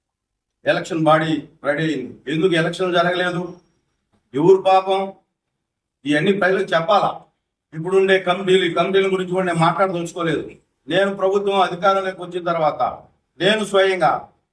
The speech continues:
మా పార్టీ సీనియర్ లీడరు మాలాద్రి అన్నని ఎవరైతే కేసులు వేశారో వాళ్ళ దగ్గరకు పోయి, "మున్సిపాలిటీ నష్టపోతా ఉందన్నా, మీరు పోయి కన్విన్స్ చేయండి" అని చెప్పి పంపించడం కూడా జరిగింది.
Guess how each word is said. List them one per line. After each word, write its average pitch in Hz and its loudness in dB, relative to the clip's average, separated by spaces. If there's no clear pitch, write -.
మా 170 0
పార్టీ 180 0
సీనియర్ 180 -4
లీడరు 175 -6
మాలాద్రి 185 2
అన్నని 170 -6
ఎవరైతే 196 2
కేసులు 190 0
వేశారో 175 -2
వాళ్ళ 156 2
దగ్గరకు 180 -4
పోయి, 170 0
"మున్సిపాలిటీ 180 -2
నష్టపోతా 190 0
ఉందన్నా, 170 0
మీరు 156 -2
పోయి 190 2
కన్విన్స్ 190 0
చేయండి" 185 0
అని 165 -4
చెప్పి 160 -4
పంపించడం 165 -6
కూడా 156 -2
జరిగింది. 143 -6